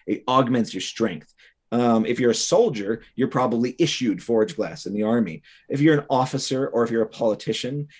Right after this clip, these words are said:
you have wit glass. It makes your brain move quicker, more, just augments your thoughts. And, uh, so you've got all these various things that basically, they're not just,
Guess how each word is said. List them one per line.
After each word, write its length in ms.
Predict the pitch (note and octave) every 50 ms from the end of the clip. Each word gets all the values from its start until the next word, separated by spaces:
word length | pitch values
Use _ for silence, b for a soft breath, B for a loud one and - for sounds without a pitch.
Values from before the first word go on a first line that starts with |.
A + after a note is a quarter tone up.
| b b
you 140 | - E3+ F#3
have 100 | F3 D3+
wit 320 | D3+ D3+ F3 A3 - - -
glass. 480 | - G2 - - - - - - - -
It 120 | A2 A2+
makes 260 | A#2+ C3 B2+ - -
your 100 | C#3 C3
brain 460 | A2+ - C#3+ D#3+ F3 E3+ D3+ C3 A#2+
move 400 | B2 C#3 D#3 D#3+ D3+ C3+ A#2+ -
quicker, 480 | - - - D3 - - G2 E2+ F2 F2 _ _ _ -
more, 360 | A2 A#2+ B2 A2+ G#2+ G#2+ G#2+ - - -
just 280 | A2 A#2+ A#2 - - - -
augments 600 | B2 C3+ C#3 C#3 A2 B2+ C3+ C3 B2 A#2 - -
your 80 | A2 G#2+
thoughts. 540 | - - D#3+ C#3 - - - - - - _ b b b b b b b -
And, 360 | B2+ C3 B2+ B2+ B2+ B2+ A#2 C3
uh, 440 | B2+ B2 B2 A#2+ A#2 A2+ A2 E2
so 140 | - - D3+
you've 120 | E3+ F#3 F3+
got 140 | G#3 F#3+
all 220 | G3+ G#3+ G#3+ G#3+ G#3
these 220 | F#3 F3+ D#3+ D3+
various 360 | C#3+ D3+ D3+ C#3+ C3+ C3+ -
things 420 | - - A#3+ F#3 A#2+ G2+ F#2+ F2+ -
that 260 | - A#2+ A2+ - - b b b b b - A#2+ A2+
basically, 920 | C3+ C#3+ D3 D#3 D3+ - D3+ C#3+ - C#3 C#3 C3 B2 B2 A#2+ A#2 G#2+ - _ _ _ _ _ _ _ _ _ _
they're 160 | - B2 D3 D3+
not 400 | D3+ D#3+ F#3 G3 G3 - C#3+ C3
just, 800 | A2+ A2+ A#2 C#3+ D3 - - - - - - - - - -